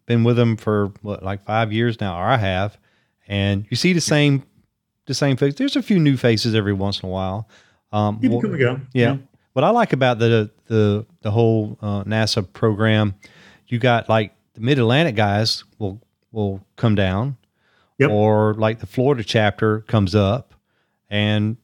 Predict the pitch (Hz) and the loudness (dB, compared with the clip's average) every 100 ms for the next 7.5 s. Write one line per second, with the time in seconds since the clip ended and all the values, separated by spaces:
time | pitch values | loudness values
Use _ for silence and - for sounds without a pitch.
0 | _ - 139 135 - 135 180 131 - 104 | _ -2 2 2 0 0 0 -2 -4 -4
1 | 104 127 123 127 120 123 123 127 123 113 | -2 0 2 2 2 2 2 2 0 0
2 | 123 117 120 120 123 120 165 151 123 _ | 2 2 2 2 2 2 0 -2 -8 _
3 | _ _ _ _ - 107 107 143 170 127 | _ _ _ _ -8 -2 0 0 0 2
4 | 117 117 123 - 123 123 123 131 131 143 | 2 2 0 0 0 0 0 0 0 -2
5 | 160 101 107 104 104 101 110 110 117 131 | -2 -4 -4 -2 -2 -4 -4 -2 0 2
6 | 131 139 151 104 80 76 82 - _ - | 2 2 0 -4 -8 -8 -6 -6 _ -16
7 | 87 85 85 113 | -10 -8 -2 -2